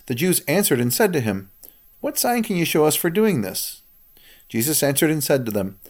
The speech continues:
"Destroy this temple, and in three days I will raise it up." The Jews said, "This temple has been under construction for forty-six years, and you will raise it up in three days?" But he was speaking about the temple of his body. Therefore, when he was raised from the dead,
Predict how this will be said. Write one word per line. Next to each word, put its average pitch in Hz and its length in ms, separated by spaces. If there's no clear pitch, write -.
"Destroy 139 360
this 147 160
temple, 160 280
and 135 80
in 107 120
three 180 200
days 147 280
I 123 100
will 98 160
raise 139 240
it 127 100
up." - 260
The 87 100
Jews 120 220
said, 92 320
"This 180 140
temple 170 280
has 135 140
been 110 140
under 131 160
construction 139 640
for - 340
forty-six 202 640
years, 120 300
and 107 160
you 143 80
will 165 140
raise 139 180
it 127 80
up 151 160
in 113 80
three 139 240
days?" 135 380
But 87 100
he 110 80
was 113 100
speaking 147 340
about 139 220
the 139 80
temple 160 380
of 104 100
his 117 100
body. 120 440
Therefore, 104 260
when 123 140
he 131 80
was 120 160
raised 139 240
from 131 140
the 127 60
dead, 147 300